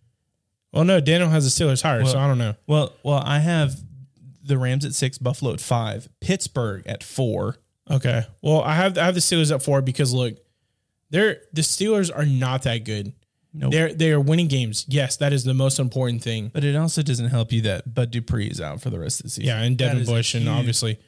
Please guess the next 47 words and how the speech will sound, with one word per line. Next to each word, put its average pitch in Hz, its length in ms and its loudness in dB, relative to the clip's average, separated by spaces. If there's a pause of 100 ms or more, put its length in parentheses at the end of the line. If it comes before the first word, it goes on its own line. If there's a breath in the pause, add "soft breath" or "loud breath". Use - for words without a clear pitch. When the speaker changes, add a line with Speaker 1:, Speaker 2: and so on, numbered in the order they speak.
(100)
Speaker 2:
huge - 340 -4
blow. 85 360 -6 (760)
Speaker 1:
But 208 320 -2
I 175 160 -2
don't 220 180 0
think 208 200 0
that 190 140 2
the 180 60 -2
Steelers 175 300 2
can 165 140 2
beat 156 160 2
the 143 100 2
four 151 260 0
teams 143 280 0
that 135 80 2
have 131 240 0
ranked 127 280 -2
ahead 135 220 0
of 123 100 -2
'em. 110 200 -6 (280)
And 147 140 2
that's 143 220 2
what 139 180 0
the 131 80 -4
power 135 220 0
rankings 123 360 0
is. 127 160 0
At 127 120 -2
the 143 80 -6
fourth 185 220 0
spot, 135 200 0
I 139 40 2
have 139 100 0
the 135 60 0
Packers. 147 600 -6 (460)
I 139 80 -2
think 175 140 0
the 156 60 0
Packers 156 380 0
offensively, 151 640 0
one 143 200 -2
of 139 60 0
the 131 40 0
best 131 280 0
in 123 60 -4
the 117 60 -6
league. 107 220 -8